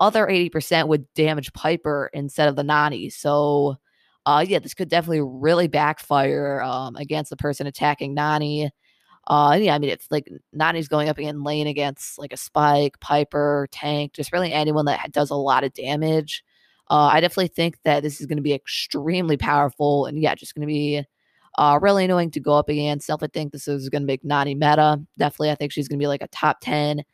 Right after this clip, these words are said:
maybe even top five brawler, uh, after this gadget gets released. Just seems super powerful. I mean, I'm not really looking forward to it. I definitely think she's gonna, like, break the bounty meta.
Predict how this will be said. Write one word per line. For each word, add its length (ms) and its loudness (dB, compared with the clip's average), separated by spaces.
maybe 420 4
even 200 0
top 260 -2
five 160 2
brawler, 640 4
uh, 200 0
after 240 -6
this 120 -6
gadget 260 -2
gets 180 -8
released. 600 -4
Just 200 -2
seems 260 -4
super 280 0
powerful. 680 2
I 40 -16
mean, 160 -2
I'm 80 0
not 160 2
really 160 2
looking 360 -2
forward 360 2
to 160 -2
it. 100 4
I 80 0
definitely 300 -6
think 160 -8
she's 180 -6
gonna, 140 -6
like, 200 -8
break 280 -4
the 80 -10
bounty 360 -2
meta. 540 2